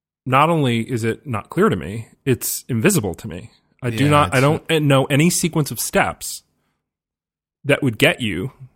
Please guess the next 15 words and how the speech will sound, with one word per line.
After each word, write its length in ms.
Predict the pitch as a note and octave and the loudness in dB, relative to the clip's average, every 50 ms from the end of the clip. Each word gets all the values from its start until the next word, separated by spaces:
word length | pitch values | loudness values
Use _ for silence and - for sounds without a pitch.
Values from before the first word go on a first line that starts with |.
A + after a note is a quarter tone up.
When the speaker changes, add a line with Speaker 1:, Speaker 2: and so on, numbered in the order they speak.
| _ _ - - _ | _ _ -20 -16 _
Speaker 1:
to 200 | - C#3+ C3 B2 | -2 0 0 0
a 40 | |
different 360 | A#2+ - C3 - - B2 - - | 0 -2 -4 -4 -4 -6 -6 -6
equilibrium. 680 | A#2 - - C3 D3 D3+ B2+ A2 F#2+ D#2+ D#2 G2 - - - | -8 -6 -2 -2 -2 -2 -2 -4 -6 -6 -8 -10 -12 0 0
I 120 | D#3 D#3 | 0 2
c-, 100 | - - - | 2 0 0
I 80 | F3 D#3+ | 0 0
suppose 280 | - - - B3 G#3 | 0 -2 -4 -2 -2
I 40 | G#3+ | 0
could 140 | G3 F3 C#3+ | -2 -2 -4
describe 400 | C#3 B2+ - - - C3+ B2+ B2+ | -4 -4 -4 -2 0 0 0 0
it 60 | B2 | -2
in 60 | A#2 | -2
the 120 | A#2 A2+ A2+ | -2 -2 0
abstract. 680 | A2+ A2+ A2 - - - G2 C#2+ F2 - - - | 0 -2 -2 -4 -6 -6 -6 -6 -6 -8 -14 -20